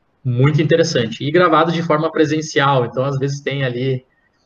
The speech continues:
o que é bem interessante, né, Marquinhos? Às vezes tem um, um ou outro se atropelando ali, falando por cima.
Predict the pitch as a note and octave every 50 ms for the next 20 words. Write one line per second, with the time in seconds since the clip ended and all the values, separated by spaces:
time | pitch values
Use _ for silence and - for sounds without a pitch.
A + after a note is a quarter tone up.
0 | _ _ _ _ C3 C3 - B2+ - C3+ D3+ D3+ D#3 C3+ B2+ B2 - C#3+ D3 D#3
1 | C#3+ C#3 C#3 C#3 C3 B2+ C#3 C#3 B2+ B2 B2+ A2+ A#2+ B2+ C3 B2+ - C#3+ C3+ C#3
2 | C3+ C3 B2+ B2+ C3 C#3 C#3 C#3 C3 C3+ B2+ B2+ C#3+ D3+ D#3 D3 C#3 D3 D#3+ D#3+
3 | - D#3 - - C3 C#3 C#3+ C#3 - C#3+ B2 B2 B2+ D3+ E3 D#3 C#3+ C3 B2+ C3
4 | C#3+ C#3 C3 B2 B2+ C#3 C#3+ C#3 - C3+ B2 B2 - - C3+ C#3 D3+ D3+ D#3